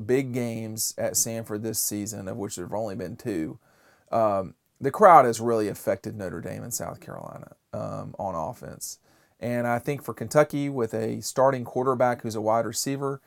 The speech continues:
the Sanford Stadium night experience, it's a creepy place to play now. It's hard to play there. Um, I, I don't think that that was necessarily the case a decade ago.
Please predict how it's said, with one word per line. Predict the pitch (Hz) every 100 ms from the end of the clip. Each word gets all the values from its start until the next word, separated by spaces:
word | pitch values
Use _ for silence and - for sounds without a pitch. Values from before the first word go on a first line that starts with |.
| _ _ _ _ _ _ _ _ _ _ _ -
the | 123
Sanford | - 175 190 180
Stadium | - 165 160 151 135 120 113
night | 117 123 110
experience, | - - 120 113 107 95 -
it's | - 104
a | -
creepy | - - 139 135 139
place | - 120 117 -
to | 107
play | - 107 101
now. | 87 85 - _ _
It's | - -
hard | 156 170
to |
play | 160 175
there. | 165 - - _ _ _ _ -
Um, | 117 117 117
I, | 123 120 131
I |
don't | 151 156
think | - 156
that | 151
that | 160 -
was | 117
necessarily | 139 139 131 143 135
the | 120
case | 123 143 139 -
a | 117
decade | 131 131 104 87
ago. | - 85 82